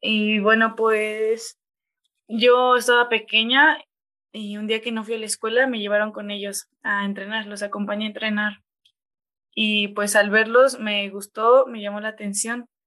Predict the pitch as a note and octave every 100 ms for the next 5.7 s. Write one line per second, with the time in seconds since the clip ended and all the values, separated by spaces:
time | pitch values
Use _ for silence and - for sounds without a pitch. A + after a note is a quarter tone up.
0 | _ _ - G#3 A3 G#3 A3 A3+ A3+ A3+
1 | A#3+ A#3 G3 G#3+ B3 G#3+ G#3+ A3 G3+ G#3+
2 | G3+ G#3+ C4+ E4+ _ _ _ _ A3+ -
3 | C4 C4 C4 A#3+ A#3 A3 G#3 G#3 G#3+ G#3
4 | G#3 G3+ G3 G3+ _ _ _ _ - A3
5 | A3 A3+ G#3+ G#3 G3 - -